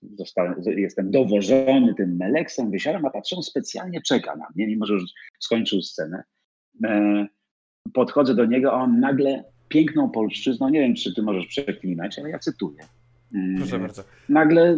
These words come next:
Speaker 1: nagle, "Kurwa, gdzie ty byłeś?" Zaskoczył mnie, ale ja miałem w kieszeni, że tak powiem, przygotowaną ripostę. I ni z tego, ni z owego powiedziałem mu,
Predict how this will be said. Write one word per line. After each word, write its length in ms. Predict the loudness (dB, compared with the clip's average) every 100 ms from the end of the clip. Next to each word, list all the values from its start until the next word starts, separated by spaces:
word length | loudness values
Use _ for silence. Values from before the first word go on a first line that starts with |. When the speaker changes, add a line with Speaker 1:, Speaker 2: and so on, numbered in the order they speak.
| 2
Speaker 1:
nagle, 420 | 0 2 0 0 -2 2
"Kurwa, 680 | 6 8 6 6 6 4 2
gdzie 320 | -2 2 4 4 2
ty 160 | -2
byłeś?" 760 | 0 -2 -2 -2 -4 -6 -12 -20 _ _ _ _ _ _ _ _ _ _ _ _ -14 -14 -14
Zaskoczył 840 | -8 -8 -6 -2 0 0 0 0 2
mnie, 280 | 0 -2 -4 -10 0
ale 360 | 2 4 2 -2
ja 180 | -2 -2
miałem 360 | -4 -6 -6
w 100 | -10 -12 -8
kieszeni, 600 | -6 -4 -4 -4 -6 -6
że 60 | -8
tak 180 | -6
powiem, 200 | -4 -4
przygotowaną 840 | -4 -2 0 0 0 0 0 0 -2 -4
ripostę. 500 | _ -4 -4 -2 -2
I 100 | 4
ni 180 | 6 6
z 160 | 2
tego, 220 | -4 -4 -2
ni 120 | 0
z 60 |
owego 300 | 0 0 -2
powiedziałem 460 | 0 0 0 -4 -6
mu, 160 | -8